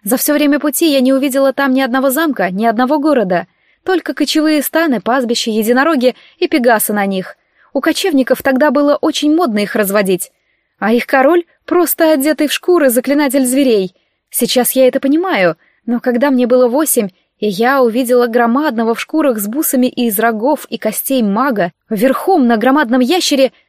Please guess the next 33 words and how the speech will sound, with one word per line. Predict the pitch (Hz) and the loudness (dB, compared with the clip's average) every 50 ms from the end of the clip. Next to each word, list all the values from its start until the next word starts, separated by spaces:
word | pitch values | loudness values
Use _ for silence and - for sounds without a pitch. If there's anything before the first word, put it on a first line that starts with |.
| _ _ _ _ | _ _ _ _
перепугалась | - 254 262 269 - 277 - 294 285 277 262 233 220 202 | -8 -6 -6 -4 -4 -4 -4 -2 -2 0 0 0 -2 -2
до | 196 254 254 | -2 -4 -4
слёз». | - - 311 311 262 208 - - - - _ _ _ _ _ _ _ _ _ _ _ _ _ | -2 -2 -2 -2 -2 -2 -4 -8 -10 -14 _ _ _ _ _ _ _ _ _ _ _ _ _
Жуть | 196 196 165 185 214 185 - - | -8 -8 -6 -6 -8 -8 -8 -8
какая! | - 214 208 - - 208 196 196 196 196 190 - _ _ _ _ _ _ _ _ | -8 -8 -10 -6 -4 -4 -2 -2 -2 -4 -6 -10 _ _ _ _ _ _ _ _
Оливия | - 190 202 220 233 208 208 220 220 | -2 0 0 0 0 0 0 0 0
уже | 214 208 226 202 | 0 0 -2 -2
забыла, | 214 220 220 269 339 320 247 208 | -2 -2 0 0 2 2 2 2
зачем | 196 214 - - 262 247 | 0 -2 -2 0 0 0
завела | 214 240 220 240 247 254 240 233 | 0 0 0 2 2 2 2 0
разговор, | 226 202 196 226 247 269 339 330 269 - - - - - | -2 -2 -2 -2 0 0 0 0 0 -2 -8 -18 -20 -12
и | - 208 | -8 -6
с | - 240 | -4 -4
открытым | 220 - - 277 269 277 262 247 | -6 -4 -4 -2 0 0 0 0
ртом | 247 - 302 262 | 0 0 -2 -2
слушала | 233 - 277 285 - - 277 262 247 | -2 -4 -4 -4 -2 0 0 0 0
рассказ | 254 - - 262 247 - | -2 -4 -6 -8 -8 -8
служанки. | - - 254 220 226 196 180 175 - - 180 196 - _ _ _ _ _ _ _ _ _ _ _ _ _ | -4 -4 -2 -2 -2 -2 -4 -4 -4 -6 -8 -8 -8 _ _ _ _ _ _ _ _ _ _ _ _ _
«Да», | 247 226 302 294 254 202 175 - _ _ _ _ | -6 -4 -4 -4 -4 -4 -8 -10 _ _ _ _
подтвердила | - - - - 202 202 196 180 214 208 202 208 | -10 -10 -6 -4 -4 -2 -2 0 0 0 0 0
Лалия, | 214 208 196 180 180 180 180 185 185 - _ _ _ _ _ _ | 2 2 2 2 2 0 0 -2 -4 -10 _ _ _ _ _ _
«он | - 254 240 | -4 -2 0
был | 220 247 240 | 0 0 -2
страшным, | - - 285 254 214 196 - - 214 190 185 185 - _ _ _ _ _ | -2 -4 -4 -4 -2 -4 -4 -4 -4 -6 -8 -10 -14 _ _ _ _ _
и | - 233 247 | 0 2 4
он | 294 294 269 277 | 4 4 4 2
отправил | 269 - 302 302 294 269 285 277 | 0 0 0 0 2 2 2 2
меня | 262 269 269 311 320 269 | 2 2 2 2 0 0
и | 226 | -2
остальных | 220 - 269 262 269 285 254 247 | 0 0 0 0 2 0 0 0
девочек | 226 277 277 262 262 - 277 - - | 0 0 0 0 0 -2 -4 -2 -2
на | 269 262 | -4 -2
торги, | - 269 262 240 214 208 190 185 180 | -2 -4 -4 -4 -4 -4 -4 -6 -8